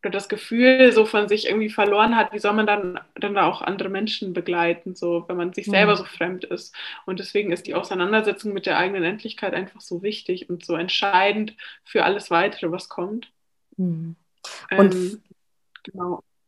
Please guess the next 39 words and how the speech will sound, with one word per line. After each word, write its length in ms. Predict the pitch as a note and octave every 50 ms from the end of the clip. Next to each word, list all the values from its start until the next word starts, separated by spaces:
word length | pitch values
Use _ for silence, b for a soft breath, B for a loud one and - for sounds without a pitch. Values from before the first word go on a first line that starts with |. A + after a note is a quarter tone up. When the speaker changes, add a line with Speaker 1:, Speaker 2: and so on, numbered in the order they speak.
| _ _ _ _ _ _ _ _ _ -
Speaker 2:
ähm, 400 | - F#3 F3+ F3+ F3 F3 F3 F3 F3+
und, 240 | - F3+ F#3 F3+ - -
und 220 | - - F3+ F3
wenn 140 | F3+ F#3 F#3
ich 120 | F#3 F#3
jetzt 260 | - F#3+ - - - -
zum 120 | - F#3 F3+
Beispiel 280 | F#3 F#3 F#3 - F#3 F3+
an 160 | - F3 F3
den, 400 | F3 F3 E3+ E3+ E3+ E3+ F3 F3 B B B B B B -
äh, 200 | - F3 F3 E3+
Steuerberater 760 | E3+ - G#3 G#3 G#3 G3+ F#3 F#3+ F3+ F3 F3+ F#3+ - F#3+ F#3
denke, 360 | F3+ F#3 F#3+ G3+ G3 G#3 F#3+
der 380 | F3+ F#3 F#3 F#3 F#3 F3+ - -
Studierender 680 | - - G3 F3+ E3+ E3+ E3+ F#3 F#3+ F#3+ F#3 F3+ F3+ F3
bei 200 | E3+ F3+ F3 -
euch 200 | - F#3 F3 -
ist, 300 | - F#3+ F#3+ - - -
der 120 | F3+ F3 E3+
begleitet 580 | E3+ F3 E3 E3 E3+ E3+ F3+ F3+ F3+ E3 -
ja 80 | F3+ E3
erstmal 340 | D#3 D#3+ E3+ - - F3 E3+
primär 440 | - - F#3 F3+ E3+ E3+ E3 E3 E3
keine 280 | - - E3+ E3 E3
Sterbenden, 540 | D#3+ - - F3+ F3 E3 D#3 D#3 D3+ D#3 D#3
der 140 | D#3 D#3+ D3+
wird 120 | D3+ D3+
aber 120 | D#3 - D#3+
trotzdem 420 | - - D3+ D3 - - - D#3+ D3+
dazu 240 | D#3 D3+ - -
angeregt, 520 | - - D#3 D#3 D#3 D3 D3+ D#3 D#3 - B B B B B B B B B _
sich 320 | - - D#3 D#3 D#3 -
mit 160 | - D3+ D3+ D#3
seinem 320 | D3+ D3 D3 D3 D3+ D3+
Leben 520 | C#3+ C#3+ D3+ D3+ D3+ D3+ D3+ D3+ D3+ D3+
und 120 | D3+ D3 D3
seinem 220 | - D3 C#3+ D3+
Sterben 460 | D3+ - - D#3 D3 D3 D3 D3+ -
auseinanderzusetzen. 1200 | - C#3 C#3+ - D#3 D3 C#3 C#3 D3 D3 D3 - - D3 C#3+ D3 C#3+ - - - E3 F3 F3 F3